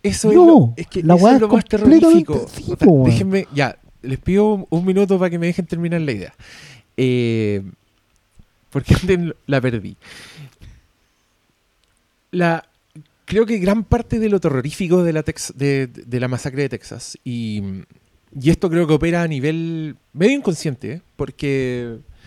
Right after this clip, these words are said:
Speaker 1: porque el código de terror hoy día hace las cosas bien lejos de este tipo de, de, de reflexiones. Creo que son muy nuevas. O sea, y que estos buenos de Texas te estén haciendo esta película, donde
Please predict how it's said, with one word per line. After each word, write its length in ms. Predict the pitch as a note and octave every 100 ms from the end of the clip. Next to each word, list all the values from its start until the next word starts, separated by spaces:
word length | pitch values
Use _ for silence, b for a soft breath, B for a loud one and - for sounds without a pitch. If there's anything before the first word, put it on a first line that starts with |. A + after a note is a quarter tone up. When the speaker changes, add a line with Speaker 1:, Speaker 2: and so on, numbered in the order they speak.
| b b b b b _ _ _ _
Speaker 1:
porque 240 | - - E3
el 80 | -
código 280 | G3+ A3+
de 60 | G#3+
terror 240 | F#3 F#3+ G#3
hoy 100 | F#3+
día 320 | G3 G3+ G3+ - D3 _ -
hace 220 | F3+ F#3
las 100 | F3+
cosas 300 | - F#3+ G3 D3+ -
bien 280 | C3+ F#3 F#3+
lejos 260 | G#3 G#3+
de 80 | G3+
este 160 | G3+ F#3+
tipo 240 | G3 G#3
de, 200 | G3+ F3+
de, 140 | - G#2
de 100 | C#3
reflexiones. 560 | D3 D3 - - F3+ C#3
Creo 140 | D#3
que 60 | E3
son 160 | F3 F#3+
muy 140 | F#3+
nuevas. 640 | F#3+ C#3+ E3 E3 - - -
O 40 |
sea, 180 | - A#2+
y 80 | -
que 80 | C3
estos 160 | D#3 G#3+
buenos 200 | G3+ G#3
de 80 | G3+
Texas 340 | F#3+ - A2
te 100 | - -
estén 160 | E3
haciendo 240 | F#3 F#3+ F#3
esta 140 | F3+
película, 400 | E3+ D3+ G#2+ G2 _ b b b b b b b b -
donde 520 | C#3+ C#3+ C#3 C#3